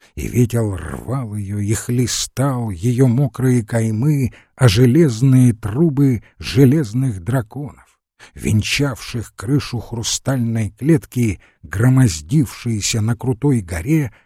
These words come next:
и под сильным ветром. Теперь мы должны покинуть здесь, под бурей, всех наших провинциальных знакомых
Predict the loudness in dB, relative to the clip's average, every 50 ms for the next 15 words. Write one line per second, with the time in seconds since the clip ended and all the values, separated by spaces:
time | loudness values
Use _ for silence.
0 | _ _ _ _ -4 -2 -2 -8 -8 -6 -6 -4 -4 -4 -4 -4 -6 -10 -12 -14
1 | -20 -20 -20 _ -20 -20 -20 _ _ _ _ _ _ _ _ _ _ _ _ _
2 | _ _ _ _ _ _ _ _ _ _ _ _ -12 -12 -2 0 0 0 0 -2
3 | -10 _ _ _ _ _ _ _ _ _ _ _ _ _ -2 -2 -2 0 -2 -2
4 | -4 -4 0 0 2 0 2 0 -2 -4 -4 -4 -2 0 2 2 2 0 -2 -6
5 | -10 -14 -14 -14 _ 2 2 2 2 2 -2 -8 -12 -12 _ -8 -8 -8 -8 -12
6 | -8 -4 -2 0 0 0 -2 -4 -4 -6 -8 -12 _ _ _ _ _ _ -6 -6
7 | -4 -2 -4 -4 -6 -8 -6 -4 -4 -4 -6 -8 -12 -14 -16 -12 _ -6 -4 0
8 | 0 0 -2 -2 -6 -8 -6 -4 -2 -2 -2 -2 -2 -4 -6 -10 -16 -18 -20 -20
9 | _ _ 0 2 2 2 2 0 -4